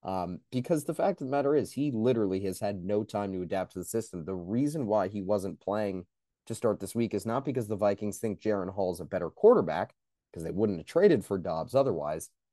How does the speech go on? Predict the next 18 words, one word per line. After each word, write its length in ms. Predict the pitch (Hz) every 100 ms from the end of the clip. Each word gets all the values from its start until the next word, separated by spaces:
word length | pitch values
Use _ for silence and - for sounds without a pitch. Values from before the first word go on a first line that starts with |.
| _ _
It's 160 | 175 165
just 260 | - 196 -
because 500 | 196 180 151 131 - _
he 220 | - 160
hadn't 260 | 160 160 147
been 220 | 135 175
there 160 | 165
for 140 | 135 95
long 220 | 82 82
enough. 200 | 80 -
They 100 | 113
knew 240 | 110 139
that 120 | 175 117
he 80 | 104
wouldn't 200 | 98 95
have 120 | 87
enough 200 | 85 78
time 380 | - 87 80